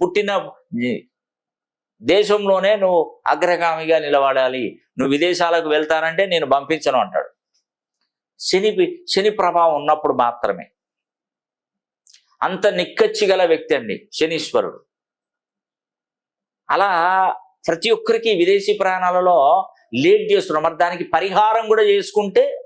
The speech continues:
శని అనుగ్రహం పొందాలి. శని అనుగ్రహం పొందితేనే మనకు అదృష్ట యోగం పడుతుంది. అవునండి, శని అనుగ్రహం మనం ముందే అపాయింట్‌మెంట్ తీసుకుని అనుగ్రహం పొందాల్సిందే శనిని. అలా చేస్తే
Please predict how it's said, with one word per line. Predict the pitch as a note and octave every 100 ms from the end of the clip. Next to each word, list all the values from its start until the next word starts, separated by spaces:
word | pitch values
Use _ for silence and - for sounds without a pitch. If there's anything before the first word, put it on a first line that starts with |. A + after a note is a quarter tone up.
| _ _ _
శని | - A3 A3+
అనుగ్రహం | G3+ G#3+ G#3+ G#3 G3+
పొందాలి. | F3+ F3 D#3 C#3
శని | F3+ G#3
అనుగ్రహం | F#3 G3 G#3 G#3 G#3+
పొందితేనే | G#3 G3+ G3 G#3 A3
మనకు | F#3 F3+ F3 D#3+ - _
అదృష్ట | C3+ D3+ F#3 -
యోగం | F3+ D#3+ D#3+
పడుతుంది. | D3 - F#2+ - _ _ _ _ _ _ _ _ _ _ _ _ _ _ _ -
అవునండి, | G#3 A#3+ F#3 - _ _ _ _ _ _ _ _ _ _ _ -
శని | - D#3 G#3+ G#3 F3+ G#3+
అనుగ్రహం | D3+ F3 G3 A3+ G3+ F#3+
మనం | E3+ D#3+
ముందే | D#3 F3+ G3+ F3
అపాయింట్‌మెంట్ | D#3+ C#3+ F3 G3 G3 F#3+
తీసుకుని | E3 E3+ F3+
అనుగ్రహం | D#3 F#3 G#3 G3 F3+
పొందాల్సిందే | D3+ D3+ D3+ C#3+ A#2 G#2+ -
శనిని. | - C#3 B2+ G2+ - _ _ _ _ - - _ _ _ _ _
అలా | - F3
చేస్తే | F3 F3+ A#3 - A3+